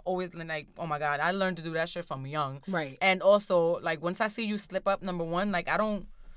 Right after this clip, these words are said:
Speaker 1: I don't ignore red flags.
Speaker 2: Mm.
Speaker 1: I, I don't ignore red flags. I will fucking check you right away. And then a lot of
Speaker 2: Yes.
Speaker 1: people, like, even some of my friends, they'll be like, "Damn, but he just, he just, nah, I don't
Speaker 2: Yeah,
Speaker 1: give a
Speaker 2: yeah,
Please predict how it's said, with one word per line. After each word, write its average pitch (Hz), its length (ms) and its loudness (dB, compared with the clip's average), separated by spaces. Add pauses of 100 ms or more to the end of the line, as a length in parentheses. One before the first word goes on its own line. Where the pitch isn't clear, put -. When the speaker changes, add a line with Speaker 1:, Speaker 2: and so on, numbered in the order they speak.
(880)
Speaker 1:
I 208 60 8
don't 277 140 8
ignore 214 300 4
red 160 140 0
flags. 147 460 -6 (260)
Speaker 2:
Mm. 175 580 0
Speaker 1:
I, 208 140 2 (180)
I 220 120 6
don't 220 280 2
ignore 190 280 2
red 170 140 0
flags. 147 340 0 (580)
I 196 80 12
will 226 140 6
fucking 240 380 2
check 214 340 4
you 190 220 -2 (280)
right 196 260 8
away. 202 360 6
And 202 160 6
then 175 120 8
a 262 40 4
lot 240 140 8
of 247 80 -6
Speaker 2:
Yes. 269 60 -4
Speaker 1:
people, 240 220 -2
like, 208 160 2
even 247 140 -8
some 269 120 -4
of 254 40 0
my 233 60 4
friends, 233 160 -2
they'll 196 80 -2
be 214 60 0
like, 170 140 2
"Damn, 208 220 -2
but 156 120 -4
he 202 120 -2
just, 214 320 -6
he 202 160 -6
just, 220 300 -2
nah, 233 180 2
I - 20 2
don't 233 60 8
Speaker 2:
Yeah, 262 80 12
Speaker 1:
give 277 60 10
a 262 40 6
Speaker 2:
yeah, 320 100 6